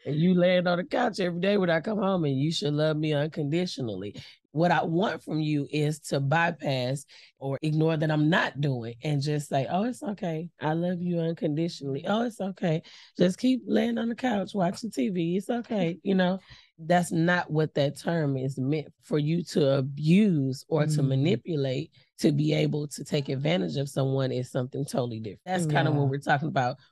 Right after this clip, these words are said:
Speaker 1: when we're talking about the lies about love.
Speaker 2: Yeah. What happens is that in the context of that conversation, what you're saying is that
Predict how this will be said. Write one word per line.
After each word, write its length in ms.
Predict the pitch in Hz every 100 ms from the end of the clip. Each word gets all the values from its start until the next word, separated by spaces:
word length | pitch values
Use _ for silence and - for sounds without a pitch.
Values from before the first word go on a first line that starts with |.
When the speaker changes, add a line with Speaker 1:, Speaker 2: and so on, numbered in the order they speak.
| -
Speaker 1:
when 160 | 160
we're 80 | 156
talking 280 | 147 139 139
about 260 | 135 127 -
the 120 | 127
lies 440 | 135 139 123 123
about 300 | 135 127 107
love. 320 | 123 135 - -
Speaker 2:
Yeah. 640 | 170 170 165 160 147 147 -
What 480 | 233 208 208 233 -
happens 520 | 202 214 294 247 220
is 100 | 214 190
that 220 | 190 -
in 80 | 185
the 60 |
context 440 | 180 220 214 208 196
of 120 | 175
that 120 | 170
conversation, 560 | 202 185 247 262 220 196
what 140 | 185
you're 80 | 185
saying 220 | 226 220
is 100 | 190
that 240 | 180 156